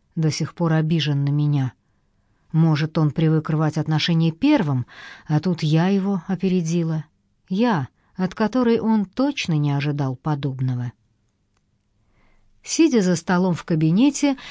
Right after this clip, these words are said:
Лена привычно чертила схему, которая помогала ей сосредоточиться и разложить по полочкам информацию о фигурантах дела.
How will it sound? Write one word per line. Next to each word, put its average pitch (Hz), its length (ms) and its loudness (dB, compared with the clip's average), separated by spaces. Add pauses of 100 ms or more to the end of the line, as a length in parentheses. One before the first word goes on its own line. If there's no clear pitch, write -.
(140)
Лена 277 320 4
привычно 226 580 0
чертила 208 440 -4
схему, 139 560 -2 (180)
которая 170 460 0
помогала 175 580 0
ей 175 320 0
сосредоточиться 156 1120 -6 (220)
и 190 100 0
разложить 180 540 0
по 165 100 -2
полочкам 196 560 -4
информацию 175 800 -2
о 170 140 -4
фигурантах 151 640 -2
дела. 135 420 -4